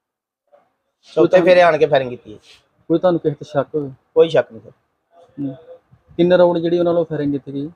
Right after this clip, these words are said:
Speaker 2: ਇੱਕੋ ਰਾਊਂਡ ਕੱਢਿਆ ਉਹਨਾਂ ਨੇ।
Speaker 1: ਹੁਣ ਕੀ ਮੰਗ ਕਰ-, ਮੰਗ ਕੀ ਕਰਦੇ ਆਪਾਂ ਪ੍ਰਸ਼ਾਸਨ ਤੋਂ?
Speaker 2: ਮੰਗ ਪ੍ਰਸ਼ਾਸਨ ਜੀ ਸਾਨੂੰ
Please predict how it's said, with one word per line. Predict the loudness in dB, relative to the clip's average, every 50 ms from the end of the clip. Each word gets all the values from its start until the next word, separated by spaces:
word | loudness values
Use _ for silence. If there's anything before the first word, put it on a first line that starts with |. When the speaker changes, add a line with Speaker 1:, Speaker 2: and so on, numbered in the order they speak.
| _ _ -20
Speaker 2:
ਇੱਕੋ | -8 _ 2 2 4
ਰਾਊਂਡ | 2 0 -2
ਕੱਢਿਆ | -4 -8 -4 -4 -4
ਉਹਨਾਂ | -4 -6 -14
ਨੇ। | -20 -20 _ _ _ _ _ _ _ _ _ _ _ _ -20 -20 -20 _ _ _ _ _ _ _ _ _ _ _ _ _ -8
Speaker 1:
ਹੁਣ | -8
ਕੀ | -8 -8 -8 -4
ਮੰਗ | -4 -4 -2
ਕਰ-, | 0 0 0
ਮੰਗ | 0 0 -2 -2 -2
ਕੀ | -2 -2
ਕਰਦੇ | -2 -2 -2 -4 -6
ਆਪਾਂ | -8 -8 -10
ਪ੍ਰਸ਼ਾਸਨ | -10 -8 -8 -8 -8 -8 -10 -14 -16
ਤੋਂ? | -18 -18
Speaker 2:
ਮੰਗ | -14 -12 -8 -6 -6
ਪ੍ਰਸ਼ਾਸਨ | -6 -6 -8 -10 -10 -10 -10 -10 -12 -10
ਜੀ | -4 -2
ਸਾਨੂੰ | -2 -2 -4 -6 -14